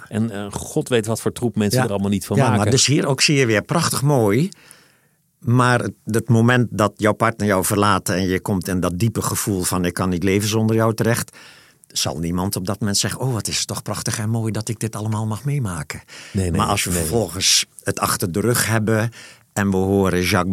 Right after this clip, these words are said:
Speaker 2: Brel, "Ne me quitte pas", "Laat me niet alleen", die wanhoop in dat lied van, "Ik kan niet leven zonder jou", dan vinden we het prachtig. Waarom?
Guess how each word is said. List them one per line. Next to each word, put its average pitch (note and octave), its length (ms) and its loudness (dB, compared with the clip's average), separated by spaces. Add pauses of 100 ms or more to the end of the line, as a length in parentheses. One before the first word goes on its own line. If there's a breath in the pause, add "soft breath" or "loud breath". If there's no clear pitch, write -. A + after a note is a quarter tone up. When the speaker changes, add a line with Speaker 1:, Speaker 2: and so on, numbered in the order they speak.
Speaker 2:
Brel, F#2 240 2
"Ne A2 120 4
me G#2+ 160 2
quitte A#2+ 260 0
pas", F#2 300 -2
"Laat B2 240 4
me A#2+ 100 4
niet A2 240 2
alleen", G2 320 2
die G#2+ 140 2
wanhoop A#2 680 4
in G#2+ 120 2
dat G2 160 0
lied B2 220 2
van, G#2 300 2 (240 loud breath)
"Ik - 220 -2
kan F#3 200 6
niet C#3 140 6
leven C3+ 300 4
zonder B2+ 280 2
jou", C3 240 4
dan D#3+ 120 2
vinden G2+ 240 2
we G2+ 120 0
het G#2+ 100 0
prachtig. D#3+ 460 -2
Waarom? E3 500 4